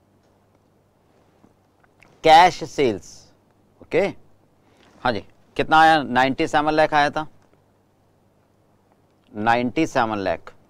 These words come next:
नकद माल बेच के, देखो कितना आया था, नाइंटी सेवन लाख। और डेटर से कितना आया? Cash account debit to debtors, collection, collection from debtors,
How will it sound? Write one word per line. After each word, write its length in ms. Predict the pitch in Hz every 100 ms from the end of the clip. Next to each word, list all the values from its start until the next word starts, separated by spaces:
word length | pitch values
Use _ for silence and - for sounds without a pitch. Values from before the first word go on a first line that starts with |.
| _ _ _ _ _ - - - _ _ _ -
नकद 300 | 120 151 131
माल 180 | 135
बेच 220 | 117 110 -
के, 80 |
देखो 200 | 107 113
कितना 260 | 120 127 123
आया 120 | 113
था, 200 | 101 87 - - -
नाइंटी 640 | 107 110 117 101 160 247 - - _ _ -
सेवन 360 | - 117 101
लाख। 300 | 87 65 - -
और 100 | 117
डेटर 300 | 104 113 143
से 100 | -
कितना 300 | 151 151 151
आया? 240 | 156 151 113 - - _ _ _ _ _ -
Cash 260 | 117 117 117
account 260 | 135 131
debit 260 | 123 123 -
to 120 | 131
debtors, 440 | 113 107 - 101 - - - _ _ _ -
collection, 480 | 123 117 - 110 82 - _ _ _ _ _ _ _ _ _ _ _ _ _ _ _ _ _ _ _ _ -
collection 540 | 117 120 - - 151
from 280 | 147 135 131
debtors, 440 | 113 101 107 85